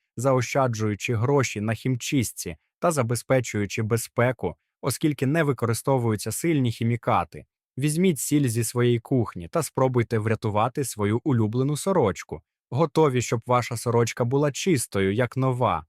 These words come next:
вмить. Поки решта світу ганяється за дорогими пляшками з миючими засобами, а міші шепочуть нам: «Лише сіллю, оцтом або лимоном ви можете зробити свій дім чистішим,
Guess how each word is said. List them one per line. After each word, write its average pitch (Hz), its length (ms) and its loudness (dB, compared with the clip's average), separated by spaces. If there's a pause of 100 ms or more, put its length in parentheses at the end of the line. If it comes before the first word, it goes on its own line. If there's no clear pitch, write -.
вмить. 123 560 -2 (280)
Поки 185 280 2
решта 123 360 0
світу 123 380 -2
ганяється 117 560 0
за 113 140 0
дорогими 160 540 0
пляшками 113 640 0
з 107 100 -8
миючими 131 560 0
засобами, 98 800 -2 (220)
а 127 80 -2
міші 139 340 0
шепочуть 123 640 -2
нам: 90 260 -2 (340)
«Лише 139 340 0
сіллю, 113 580 0
оцтом 120 520 2
або 139 240 2
лимоном 143 600 2
ви 165 120 0
можете 127 380 0
зробити 123 480 0
свій 123 280 -2
дім 120 260 0
чистішим, 113 800 -2